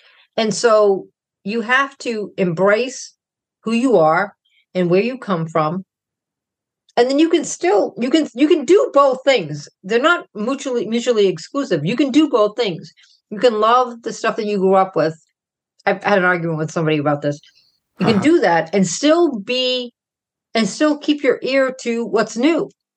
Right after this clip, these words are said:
Speaker 1: and what's
Speaker 2: Yeah.
Speaker 1: fresh.
Speaker 2: Yeah.
Speaker 1: You can do both.
Speaker 2: Yes.
Speaker 1: And I try to do both.
Speaker 2: Yeah, I think you succeed with doing both. I mean, I know from your show that you, you've kept updated, but you're still telling your story, which is central to this,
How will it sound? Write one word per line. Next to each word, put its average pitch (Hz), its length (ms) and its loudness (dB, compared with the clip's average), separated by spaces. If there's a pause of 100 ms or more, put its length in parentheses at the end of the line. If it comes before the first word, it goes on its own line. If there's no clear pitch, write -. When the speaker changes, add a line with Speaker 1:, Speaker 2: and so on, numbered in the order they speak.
Speaker 1:
and 202 120 2
what's 208 200 0
Speaker 2:
Yeah. 190 80 -4
Speaker 1:
fresh. 285 280 0 (280)
Speaker 2:
Yeah. 226 140 -16 (480)
Speaker 1:
You 240 120 -4
can 294 120 2
do 330 200 4
both. 302 340 0 (220)
Speaker 2:
Yes. - 360 -18 (240)
Speaker 1:
And 233 120 -2
I 285 100 0
try 294 280 0
to 285 80 -8
do 156 160 -10
both. - 280 -12 (1040)
Speaker 2:
Yeah, 262 200 -10
I - 20 -8
think - 220 -10
you 104 40 -14
succeed 185 440 -8
with 139 100 0
doing 117 220 -8
both. 110 340 -10
I 113 140 -6
mean, 113 500 -10
I 117 100 -2
know 113 160 -2
from 104 200 -8
your 101 100 -6
show 202 320 -2
that 107 240 -10
you, 110 220 -6
you've 110 400 -14
kept - 200 -8
updated, 143 540 -4
but 117 160 -4
you're 117 80 -6
still 160 260 -4
telling 127 320 -6
your 107 180 -4
story, 107 360 -6 (280)
which - 300 -10
is 113 100 -12
central 104 380 -6
to - 140 -10
this, - 280 -12